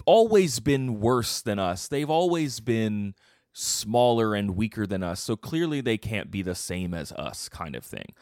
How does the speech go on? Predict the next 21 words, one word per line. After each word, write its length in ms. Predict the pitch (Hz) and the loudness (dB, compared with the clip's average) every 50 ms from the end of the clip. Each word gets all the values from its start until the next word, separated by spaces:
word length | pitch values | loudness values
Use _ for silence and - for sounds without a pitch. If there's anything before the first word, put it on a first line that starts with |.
| - - _ _ | -20 -20 _ _
And 180 | - 98 104 110 | -2 0 4 6
what 240 | 117 117 - - 107 | 6 4 4 2 0
this 160 | 117 120 120 | 0 0 2
story 520 | - - - - - 143 160 170 165 156 147 | 0 -2 -4 -2 0 2 2 4 4 4 4
overall 480 | 131 120 104 107 101 101 104 101 101 | 4 2 2 4 4 4 4 4 2
unpacks 540 | 98 92 95 - - 107 101 95 95 - - | 0 -2 -4 -6 -4 -2 -2 -2 -4 -4 -6
are 80 | 104 90 | -4 -2
the 80 | 90 | -2
ways 320 | 90 87 90 90 90 90 98 | 0 0 0 0 0 -2 -2
in 120 | 87 87 | -4 -4
which, 280 | 85 85 - - - - | -4 -4 -4 -6 -8 -8
like, 180 | 85 76 - - | -6 -6 -6 -8
specific 600 | - - - 131 - - 165 156 - 135 - - | -8 -6 -6 -6 -4 -2 -4 -2 -2 -4 -6 -6
people 420 | - 127 120 104 - 101 92 90 | -6 -6 -6 -4 -2 -4 -4 -4
have 420 | 92 95 87 85 82 85 - - - _ _ _ _ _ _ _ _ | -4 -4 -4 -4 -4 -6 -10 -16 -20 _ _ _ _ _ _ _ _
kept 500 | - - - - - - - - - - - _ _ _ | -6 -2 -2 -2 -2 -2 -6 -10 -12 -12 -14 _ _ _
folks 340 | _ - - 82 73 - - | _ -4 -2 -2 -2 -4 -6
down 640 | - - 135 131 135 127 127 123 123 120 117 113 - - | -4 -2 0 0 2 2 2 2 2 2 0 -2 -4 -6
or, 460 | - 85 82 78 76 71 69 76 - _ _ _ _ _ _ _ _ _ _ _ _ | -4 -4 -2 -2 -2 -4 -4 -6 -10 _ _ _ _ _ _ _ _ _ _ _ _
uh, 360 | - 85 80 - 65 69 - - - - | -4 -4 -4 -4 -6 -10 -12 -12 -14 -16
like, 300 | - - 80 78 - - | -14 -12 -10 -10 -12 -14